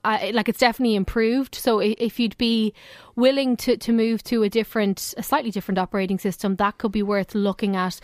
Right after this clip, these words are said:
Alternatively, Nokia have some brilliant phones. I think it's the Nokia five point four that is in and around that price range.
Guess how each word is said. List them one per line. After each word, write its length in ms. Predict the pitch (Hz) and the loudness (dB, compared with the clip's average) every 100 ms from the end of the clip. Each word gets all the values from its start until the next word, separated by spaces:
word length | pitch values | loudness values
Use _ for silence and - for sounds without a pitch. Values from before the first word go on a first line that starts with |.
| - - - | -18 -10 -2
Alternatively, 800 | 214 254 254 254 233 247 226 - | 0 2 0 0 0 0 0 -2
Nokia 480 | 208 208 - 262 226 | 0 0 0 -2 0
have 180 | 240 226 | 0 -2
some 200 | 254 233 | -2 0
brilliant 340 | 233 240 247 | 0 0 -2
phones. 380 | - 240 247 254 | -2 0 0 0
I 20 | |
think 160 | 226 220 | 0 0
it's 80 | - | 0
the 40 | |
Nokia 420 | 208 208 - 220 | 0 0 0 -2
five 400 | 196 - 208 214 | -2 -2 0 -2
point 220 | - 208 202 | -2 -2 -2
four 380 | - 214 226 | -2 0 0
that 100 | 226 | 0
is 140 | 214 - | -2 -2
in 140 | 233 220 | 0 0
and 100 | 214 | 2
around 320 | 208 208 208 | 0 0 0
that 160 | 208 - | -2 0
price 300 | 220 214 - | -2 0 0
range. 320 | 214 226 | 0 0